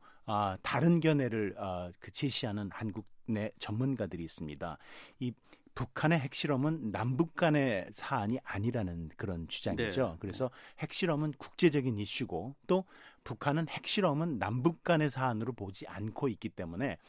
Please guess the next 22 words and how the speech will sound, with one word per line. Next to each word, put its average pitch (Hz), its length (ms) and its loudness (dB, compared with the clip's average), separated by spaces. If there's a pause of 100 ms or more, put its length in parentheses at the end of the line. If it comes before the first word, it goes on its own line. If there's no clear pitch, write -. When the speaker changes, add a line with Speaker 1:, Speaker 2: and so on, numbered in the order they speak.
(320)
Speaker 1:
팔이오 165 640 4
남북 117 460 -2
간의 117 200 2
합의는 117 500 0 (360)
핵하고는 143 720 0
관계가 101 460 -6
없다, - 580 -8
이런 104 300 -6
주장을 90 420 -4
펴고 101 280 -8
있는데요. 78 460 -4 (520)
이 131 80 2
한국 156 400 4
정부는, 156 560 6 (300)
어, 117 280 2 (100)
대북 131 380 -2
확성기 151 400 4
방송 107 580 -2
재개를, 127 800 0 (260)
어, 90 260 -2
발표하면서 117 880 0 (500)
국가안전보장회의, 131 1600 2